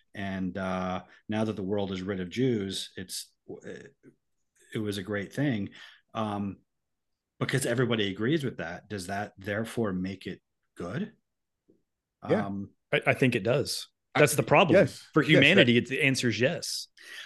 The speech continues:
Speaker 1: I don't see, I think most people would
Speaker 2: That's because
Speaker 1: would
Speaker 2: most
Speaker 1: be
Speaker 2: people don't live in that world because it doesn't exist.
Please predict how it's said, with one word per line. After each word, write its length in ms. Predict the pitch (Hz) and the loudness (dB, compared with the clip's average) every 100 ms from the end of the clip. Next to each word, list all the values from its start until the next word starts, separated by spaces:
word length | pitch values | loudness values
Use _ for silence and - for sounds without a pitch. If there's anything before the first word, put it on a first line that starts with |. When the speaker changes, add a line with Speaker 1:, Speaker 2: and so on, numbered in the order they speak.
| - | 0
Speaker 1:
I 120 | 165 | 2
don't 200 | 220 226 | 2 2
see, 180 | - 196 | 0 2
I 100 | 180 | 2
think 220 | 202 - | 2 0
most 340 | 143 160 165 - | 2 2 0 -4
people 540 | 196 202 113 113 113 | -4 -2 -2 -2 -6
would 320 | 123 120 113 123 _ - - - - - _ - - - - - | -4 -2 -2 -6 _ -20 -20 -20 -20 -20 _ -8 -8 -8 -18 0
Speaker 2:
That's 160 | 117 120 | 2 2
because 240 | 135 143 | 2 2
Speaker 1:
would 80 | 127 | 4
Speaker 2:
most 140 | 131 | 4
Speaker 1:
be 60 | 117 | 4
Speaker 2:
people 220 | 117 135 | 4 4
don't 240 | 139 135 123 | 4 2 2
live 160 | 123 | 0
in 100 | 123 | 0
that 180 | 120 110 | -2 -4
world 300 | 127 185 101 | -4 -4 -4
because 260 | 104 110 101 | -4 -4 -4
it 160 | 101 | -4
doesn't 240 | 98 104 107 | -2 0 -2
exist. 600 | 95 92 120 95 - | -6 -2 -2 -2 -12